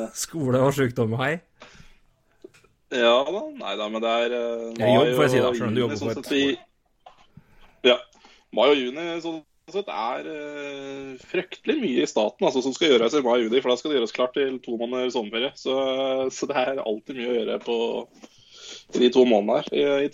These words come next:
Speaker 2: tillegg vært, eh, litt, eh, sjuk, jeg har vært forkjølet et par omganger, og, så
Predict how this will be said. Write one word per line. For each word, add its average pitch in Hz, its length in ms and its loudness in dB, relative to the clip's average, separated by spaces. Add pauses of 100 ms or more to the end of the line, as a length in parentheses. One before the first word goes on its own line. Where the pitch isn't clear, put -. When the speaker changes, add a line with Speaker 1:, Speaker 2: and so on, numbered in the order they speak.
Speaker 2:
tillegg 127 240 2
vært, - 180 -6 (140)
eh, 135 420 -2
litt, - 640 -10
eh, 156 560 0
sjuk, 208 400 -2
jeg 220 140 0
har 180 160 0
vært 180 100 -6
forkjølet 160 400 -2
et - 80 -8
par 156 80 6
omganger, 139 400 -2
og, 143 480 -6
så 139 240 -2